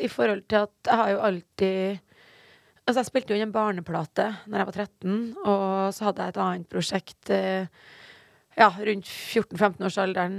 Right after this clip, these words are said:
med heavy metal teens, eh, og så var det på en måte videregående å prøve å bli voksen, skulle jeg til å si, og så var jeg og jobbet i studio, eh, med blant annet Stargate og sånn. Da var jeg jo kanskje rundt nitten, da.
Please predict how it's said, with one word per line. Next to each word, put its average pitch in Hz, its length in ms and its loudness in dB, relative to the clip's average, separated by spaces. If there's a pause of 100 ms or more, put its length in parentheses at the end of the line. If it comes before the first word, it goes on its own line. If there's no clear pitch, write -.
(120)
med 196 340 -4
heavy 175 220 -2
metal 175 240 -8
teens, 202 760 -2
eh, 185 480 -2 (640)
og 226 80 2
så 247 80 4
var 220 160 8
det 175 80 0
på 202 80 -6
en 214 60 -2
måte 190 260 0
videregående 175 720 -4
å 180 80 -6
prøve 180 320 0
å 185 400 -14
bli 185 160 0 (400)
voksen, 185 480 -2
skulle 208 140 2
jeg - 20 -16
til 202 80 2
å - 80 -6
si, 202 120 4 (100)
og 190 80 -4
så 196 160 -2 (180)
var 180 220 0
jeg 180 80 -2
og 190 80 0
jobbet 175 240 -4
i - 20 -14
studio, 165 440 -2 (840)
eh, 185 320 0
med 180 460 -4
blant 185 180 0
annet 170 220 -8
Stargate 165 800 -2
og 170 480 2
sånn. 185 160 -10
Da 196 140 -6
var 175 160 -6
jeg 165 80 -8
jo - 80 -12
kanskje 196 240 -6
rundt 202 180 -8
nitten, 208 480 -8
da. 254 80 -6